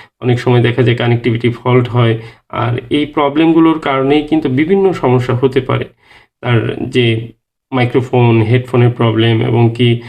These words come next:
আহ, তারপর সাউন্ডের প্রবলেম, চার্জিং, ওটিজি প্রবলেম, এগুলো কিন্তু এই কানেক্টর থেকে হতে পারে। So আমরা হচ্ছে চেষ্টা করব সুন্দরভাবে কাজটি করার, যে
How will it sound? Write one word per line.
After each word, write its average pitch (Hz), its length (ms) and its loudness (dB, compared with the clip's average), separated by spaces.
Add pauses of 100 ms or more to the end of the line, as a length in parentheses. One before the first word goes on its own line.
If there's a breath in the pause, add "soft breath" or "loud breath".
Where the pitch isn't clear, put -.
(260 loud breath)
আহ, 120 320 -2
তারপর 120 640 -2 (140)
সাউন্ডের 123 420 2
প্রবলেম, 117 640 2 (160)
চার্জিং, 127 460 0
ওটিজি 120 460 0
প্রবলেম, 117 560 0
এগুলো 170 280 0
কিন্তু 175 240 -2
এই 131 120 -2
কানেক্টর 127 400 0
থেকে 127 260 -4
হতে 117 240 0
পারে। - 260 -6 (480 loud breath)
So 165 140 0
আমরা 160 500 -2
হচ্ছে 165 260 -2
চেষ্টা 165 340 -2
করব 143 260 0
সুন্দরভাবে 135 500 0
কাজটি 127 360 -4
করার, 123 400 0
যে 117 320 2